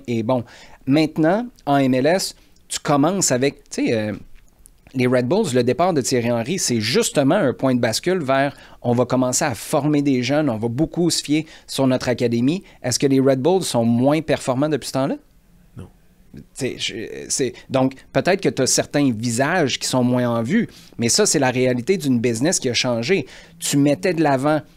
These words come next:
Speaker 1: les visages avant le produit, là, tu mets de l'avant
Speaker 2: Mm.
Speaker 1: les produits avant les visages. Mais, euh, là où c-, ce que tu dis est intéressant, en deux mille vingt-sept, peut-être que t'es rendu à avoir le meilleur de ces deux mondes-là, parce que t'as toute une génération de joueurs américains qui vont vouloir revenir en M L S.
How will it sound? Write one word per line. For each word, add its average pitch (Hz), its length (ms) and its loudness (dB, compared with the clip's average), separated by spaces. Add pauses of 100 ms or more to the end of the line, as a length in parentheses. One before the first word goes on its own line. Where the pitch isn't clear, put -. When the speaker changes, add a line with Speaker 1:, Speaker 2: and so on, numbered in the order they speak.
(120)
Speaker 1:
les 123 220 2
visages 127 720 0
avant 123 240 0
le 127 80 0
produit, 123 640 -2 (160)
là, 139 120 2
tu 151 160 -2
mets 139 120 4
de 123 160 -2
l'avant 123 320 2
Speaker 2:
Mm. 139 40 2
Speaker 1:
les 120 100 0
produits 127 540 0 (200)
avant 131 240 2
les 127 140 2
visages. 120 440 -2
Mais, 110 100 -4 (220)
euh, 107 240 -8
là 131 140 2
où 147 160 2
c-, - 160 -4
ce - 120 -4
que 135 100 -4
tu 117 180 -6
dis 127 160 -2
est 120 180 0
intéressant, 113 520 -4 (280)
en 123 140 0
deux 123 80 2
mille 123 160 2
vingt-sept, 113 500 -2 (220)
peut-être 135 280 0
que 123 80 -4
t'es 123 140 -2
rendu 117 300 -4
à 135 80 0
avoir 120 380 -2 (440)
le 110 120 2
meilleur 120 440 0
de 110 120 -2
ces 117 180 -2
deux 147 220 2
mondes-là, 120 360 0
parce 98 200 -10
que 117 80 -4
t'as 117 120 -6
toute 139 200 -8
une 139 100 4
génération 120 460 0
de 120 60 -2
joueurs 123 180 0
américains 117 420 -4
qui 117 60 -8
vont 120 100 0
vouloir 110 240 0
revenir 113 300 -4
en 104 80 -6
M 104 100 -8
L 73 140 -10
S. - 180 -16